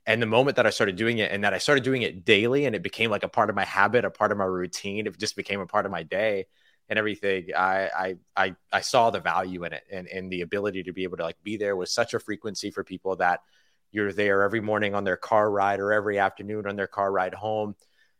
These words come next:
Um, you know, Ralph Marbro and I, uh, from the Saints Happy Hour podcast, he and I were talking yesterday about how, like, people reach out and they say, "Hey, you know, I was going through a surgery or I was going through, like, a loss in the family or all these other things. And, like,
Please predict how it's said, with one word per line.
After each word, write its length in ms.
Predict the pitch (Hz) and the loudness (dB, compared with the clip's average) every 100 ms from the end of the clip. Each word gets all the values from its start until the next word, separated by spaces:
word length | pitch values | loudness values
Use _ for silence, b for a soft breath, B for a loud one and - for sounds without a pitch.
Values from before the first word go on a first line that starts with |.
| - | -4
Um, 360 | 101 95 90 98 | 2 2 0 -2
you 100 | 113 | 0
know, 80 | 101 | 4
Ralph 260 | 117 127 | 6 4
Marbro 400 | 120 120 123 117 | 4 4 4 4
and 100 | 107 | 4
I, 380 | 101 104 104 110 | 2 0 -4 -4
uh, 160 | - 104 | 0 2
from 300 | - 107 101 | 0 -4 -2
the 160 | 98 95 | -2 0
Saints 240 | - 110 | 0 0
Happy 280 | 107 104 117 | 2 2 2
Hour 140 | 98 | 0
podcast, 440 | 98 98 92 95 - | 2 0 2 -2 -2
he 80 | 113 | -2
and 80 | 101 | 0
I 80 | |
were 80 | 113 | 0
talking 340 | - 104 104 101 | 0 -4 -2 -4
yesterday 360 | 107 - 110 | -4 -2 -2
about 200 | 101 95 | 0 -2
how, 200 | 107 101 | 0 0
like, 180 | 98 92 - _ _ _ | 0 -4 -10 _ _ _
people 220 | - 131 120 | -6 -2 -2
reach 220 | 113 113 | -2 4
out 200 | 120 120 | 4 4
and 80 | 113 | -2
they 60 | |
say, 220 | 104 113 | -4 -2
"Hey, 280 | 101 123 123 104 _ _ _ _ _ _ _ _ _ | 2 2 2 -2 _ _ _ _ _ _ _ _ _
you 100 | 113 | 2
know, 60 | 107 | 4
I 60 | 110 | 4
was 140 | 107 | 0
going 220 | 120 113 | -2 -2
through 140 | 117 110 | -2 -4
a 60 | |
surgery 540 | - 123 127 107 117 107 | -2 0 0 -2 -2 2
or 160 | 107 | 2
I 40 | 107 | 2
was 160 | 107 | 0
going 240 | 120 117 110 | -2 -4 -4
through, 180 | 117 113 | -2 0
like, 160 | 101 | 0
a 40 | 101 | 0
loss 360 | 101 113 120 | 4 4 2
in 80 | 117 | -4
the 80 | 107 | -4
family 520 | - 110 117 113 107 | -2 -2 -2 -2 -2
or 160 | 104 104 | 0 2
all 120 | 107 | 2
these 180 | 104 95 | 0 -4
other 120 | 107 | -4
things. 320 | 110 107 101 | -2 -4 -6
And, 100 | 101 | -6
like, 160 | 101 | -6